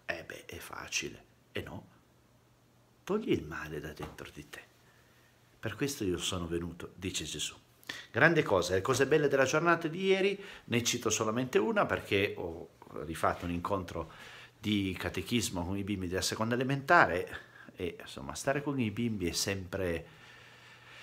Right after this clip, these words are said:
è sempre bello perché fanno delle domande grandiosi,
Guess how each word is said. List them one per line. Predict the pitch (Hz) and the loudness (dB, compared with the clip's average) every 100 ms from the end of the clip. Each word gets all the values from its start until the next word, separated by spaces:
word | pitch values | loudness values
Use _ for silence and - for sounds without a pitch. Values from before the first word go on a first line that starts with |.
| - - _ | -20 -20 _
è | - | 2
sempre | 165 156 143 | 6 8 8
bello | 131 131 117 | 8 8 6
perché | 101 98 | 4 -2
fanno | 87 107 | 0 2
delle | 104 107 | 4 4
domande | 107 107 110 113 110 110 110 | 4 2 4 6 8 8 4
grandiosi, | 107 110 110 107 107 127 147 131 165 170 | 4 2 2 6 6 8 6 6 6 6